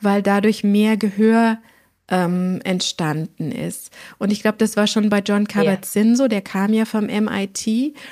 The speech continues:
Speaker 1: ähm, und hat so den Weg geöffnet, die, die Achtsamkeitspraxis breiter in die Welt zu bringen. Und ich glaube, ihm hat's geholfen, große Namen und große Institutionen im Hintergrund zu haben, weil es wird anders
Speaker 2: Mhm.
Speaker 1: hingehört.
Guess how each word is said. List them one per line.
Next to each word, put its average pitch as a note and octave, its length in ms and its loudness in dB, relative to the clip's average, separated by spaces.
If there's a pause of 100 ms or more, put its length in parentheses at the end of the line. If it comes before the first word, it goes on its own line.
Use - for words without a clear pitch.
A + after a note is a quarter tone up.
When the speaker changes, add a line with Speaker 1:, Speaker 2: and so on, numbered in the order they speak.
(380)
Speaker 1:
ähm, A3 320 2
und A3+ 300 -2
hat - 360 -4
so A3+ 220 0
den A3 360 0
Weg A#3+ 280 2
geöffnet, B3+ 840 -2 (720)
die, A3 440 0 (500)
die A3+ 520 -4
Achtsamkeitspraxis A3+ 1160 -4
breiter G#3 500 -2
in A3 120 0
die G#3 120 0
Welt F#3+ 280 -4
zu A#3 100 -8
bringen. A3+ 300 0
Und A3+ 80 2
ich A3 100 -6
glaube, G#3+ 320 -2
ihm A3 260 0
hat's A3 220 -4
geholfen, A3+ 680 2 (420)
große A#3+ 420 2
Namen A3+ 540 2
und A3 160 -2
große G#3 380 0
Institutionen A3+ 1040 0
im A3 140 0
Hintergrund A3 600 -2
zu G3+ 220 -4
haben, G3+ 260 0
weil G3+ 160 -2
es - 160 -8
wird G3+ 220 -2
anders G3 400 0
Speaker 2:
Mhm. G3 140 -4
Speaker 1:
hingehört. F3+ 840 -2